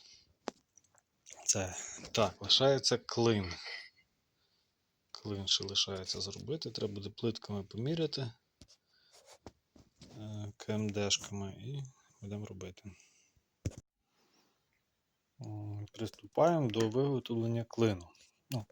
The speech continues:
спочатку треба нам визначити, якої товщини він буде. Для цього нам потрібні плитки К М Д. І методом підбору різних плиток ми,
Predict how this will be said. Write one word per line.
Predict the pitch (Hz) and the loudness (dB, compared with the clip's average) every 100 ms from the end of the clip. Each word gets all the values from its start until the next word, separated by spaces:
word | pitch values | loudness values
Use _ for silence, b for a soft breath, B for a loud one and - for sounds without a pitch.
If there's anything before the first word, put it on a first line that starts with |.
| _ | _
спочатку | 120 127 120 - | 4 4 4 -2
треба | 117 110 107 | 2 2 2
нам | 107 104 | 0 2
визначити, | 107 101 98 - 104 98 - B B B B B B B B B _ - | 0 0 -6 -6 -8 -8 -14 B B B B B B B B B _ -6
якої | - 104 | 0 2
товщини | - 107 - 156 185 | 2 4 6 6 6
він | 151 110 | 6 6
буде. | 110 101 90 _ _ _ _ _ _ _ _ _ _ _ _ _ - 113 | 4 2 -4 _ _ _ _ _ _ _ _ _ _ _ _ _ -6 -4
Для | 101 | -2
цього | - 131 117 | 6 8 8
нам | 117 | 4
потрібні | 107 107 110 101 | 0 0 0 0
плитки | 101 120 117 - 101 - B B B | -2 2 2 0 -10 -10 B B B
К | - | -4
М | 104 107 | -2 2
Д. | 113 185 208 - _ _ _ _ _ _ _ _ _ _ _ _ _ _ _ _ _ _ _ _ _ | 4 4 2 -6 _ _ _ _ _ _ _ _ _ _ _ _ _ _ _ _ _ _ _ _ _
І | 135 139 127 | -2 0 2
методом | 117 127 123 107 107 104 | 4 2 2 -2 -2 -2
підбору | 104 101 113 107 101 90 _ _ _ _ 113 104 | -4 4 4 4 0 -6 _ _ _ _ -12 -8
різних | 104 95 101 | -6 -6 -6
плиток | - 170 185 139 - | 2 2 2 -4 -4
ми, | 110 123 131 | -2 0 0